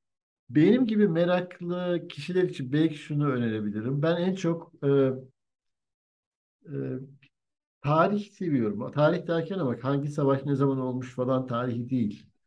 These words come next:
Ha, bugün yaşadığımız bazı şeyleri anlamlandırabilmek için geçmişle bağ kurabilmek benim için çok kıymetli. Yani orada olmuş bir şey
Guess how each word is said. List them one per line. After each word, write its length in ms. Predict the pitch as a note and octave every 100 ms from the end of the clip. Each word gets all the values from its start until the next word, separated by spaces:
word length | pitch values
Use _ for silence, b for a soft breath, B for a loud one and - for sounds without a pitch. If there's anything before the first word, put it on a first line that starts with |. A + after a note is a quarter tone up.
| _ _ _ _ _ -
Ha, 240 | F3+ B2
bugün 280 | G#3 B3+ A#3+
yaşadığımız 760 | F#3 F#3 G#3+ G#3 F#3+ F#3 D3+
bazı 280 | D3+ E3+ F#3+
şeyleri 420 | - D#3 C3 A#2+
anlamlandırabilmek 1200 | C3 C#3+ D3+ D#3+ E3 D#3+ D#3+ E3 F#3 F3 F#3 A3
için 500 | - - B2+ C3 - _ _ _ _ -
geçmişle 600 | D3 D3+ - G#3 F#3 C3+
bağ 240 | C#3+ D3
kurabilmek 800 | D3+ C#3 C3+ C3 C3 C3 - _ -
benim 200 | C3+ C3+
için 180 | - C#3+
çok 280 | C#3+ C#3
kıymetli. 580 | - G#2 F#2+ - - -
Yani 300 | A#2 A#2+ A2 - _ _ _
orada 260 | D#3 G3 D#3+
olmuş 360 | D3 D3+ -
bir 60 | -
şey 340 | - C#3 D#3